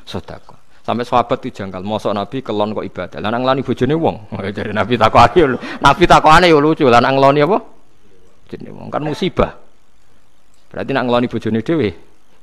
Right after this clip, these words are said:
ibadah. <laughs> Lah, nak ra gelem, kowe sabar ya ibadah. Bojomu ora gelem ngendari kowe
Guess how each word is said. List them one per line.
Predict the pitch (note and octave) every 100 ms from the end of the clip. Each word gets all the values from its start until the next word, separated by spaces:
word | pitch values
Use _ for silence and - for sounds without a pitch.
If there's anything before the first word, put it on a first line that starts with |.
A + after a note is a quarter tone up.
| -
ibadah. | - - - - G3 D#3 -
<laughs> | - - -
Lah, | G3+
nak | A3
ra | A3+ -
gelem, | B3+ B3+ G#3
kowe | C4
sabar | B3 A#3+ C#4
ya | A#3+ A3
ibadah. | A#3 - G3 E3+ - - - - - - - - - - - - -
Bojomu | E3+ E3+ G#3+ C4 B3
ora | A3+ G#3
gelem | A3 B3 G#3
ngendari | E3+ E3+ F3+
kowe | F3+